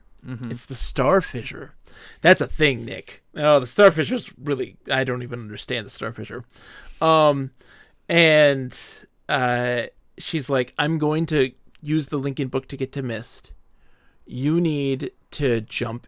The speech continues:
Speaker 2: into the star fissure." Uh, and it's just like, "I, uh-huh?" So she leaves.
Speaker 1: Mm-hmm.
Speaker 2: Gen's like, comes in and is like, "Don't go. I am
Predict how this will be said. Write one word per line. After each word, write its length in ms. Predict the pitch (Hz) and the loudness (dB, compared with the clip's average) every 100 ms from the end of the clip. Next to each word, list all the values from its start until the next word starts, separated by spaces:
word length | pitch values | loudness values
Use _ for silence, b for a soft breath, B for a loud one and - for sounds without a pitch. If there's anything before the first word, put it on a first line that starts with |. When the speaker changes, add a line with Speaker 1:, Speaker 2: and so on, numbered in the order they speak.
| - | -12
Speaker 2:
into 340 | 123 120 - | -10 -10 -10
the 100 | - | -10
star 240 | 113 - 113 | -10 -10 -10
fissure." 400 | - 85 - 139 _ _ _ _ _ _ _ _ _ - | -10 -14 -14 -18 _ _ _ _ _ _ _ _ _ -10
Uh, 440 | 123 113 107 101 - _ _ - | -8 -6 -8 -8 -10 _ _ -12
and 140 | 151 | -8
it's 160 | 131 131 | -6 -6
just 160 | 135 - | -8 -12
like, 120 | 113 | -14
"I, 180 | - 120 - | -14 -14 -10
uh-huh?" 600 | 139 120 123 135 196 359 - b b b b | -6 -4 -4 0 2 0 -2 b b b b
So 120 | 147 | -6
she 220 | - 202 | -2 0
leaves. 560 | 202 185 110 87 - - - | 2 0 -2 -12 -16 -18 -12
Speaker 1:
Mm-hmm. 300 | 131 123 120 120 b b - | -10 -6 -8 -10 b b 6
Speaker 2:
Gen's 340 | 165 175 160 | 6 6 4
like, 340 | 139 123 - _ _ _ _ _ _ _ | 0 0 -6 _ _ _ _ _ _ _
comes 320 | - 165 156 | 0 2 4
in 80 | 135 | 2
and 100 | 120 | 0
is 100 | 120 | -2
like, 140 | 120 - - | -6 -8 0
"Don't 320 | 147 139 131 _ - | 2 2 -2 _ -6
go. 400 | 135 120 101 - _ _ _ _ _ _ _ _ _ _ _ - | 0 0 0 -10 _ _ _ _ _ _ _ _ _ _ _ -2
I 360 | 135 151 175 165 | 2 4 4 2
am 220 | 156 139 | -2 -2